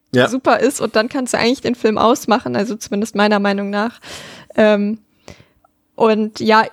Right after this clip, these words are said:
Speaker 2: ich bin grad so ein bisschen verwundert, weil ich hab, das waren so viele Leute, ich hab irgendwie gedacht, das wären so hundert und dass du noch die restlichen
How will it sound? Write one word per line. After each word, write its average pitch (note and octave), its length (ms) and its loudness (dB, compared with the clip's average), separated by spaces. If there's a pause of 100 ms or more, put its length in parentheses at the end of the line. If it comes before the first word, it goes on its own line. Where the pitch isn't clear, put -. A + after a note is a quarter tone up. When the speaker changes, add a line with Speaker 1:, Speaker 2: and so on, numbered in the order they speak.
Speaker 2:
ich - 220 -16
bin A#3 120 -2
grad - 180 -2
so A3+ 80 0
ein - 20 -10
bisschen A#3 260 -2
verwundert, A#3 420 0
weil G3+ 240 4 (380)
ich - 160 -6
hab, - 100 -2 (640)
das - 240 -10
waren A3+ 180 2
so B3+ 220 2
viele D#4 300 0
Leute, C#4 380 2
ich A#3+ 100 -2
hab - 120 0
irgendwie A3 200 0
gedacht, A3 280 -2
das - 140 -8
wären G#3 160 2
so G3 200 -4
hundert B3 520 2 (400)
und A#3 140 0
dass A#3+ 140 0
du A3+ 80 -2
noch G#3+ 220 2
die - 160 -2
restlichen G#3+ 760 -2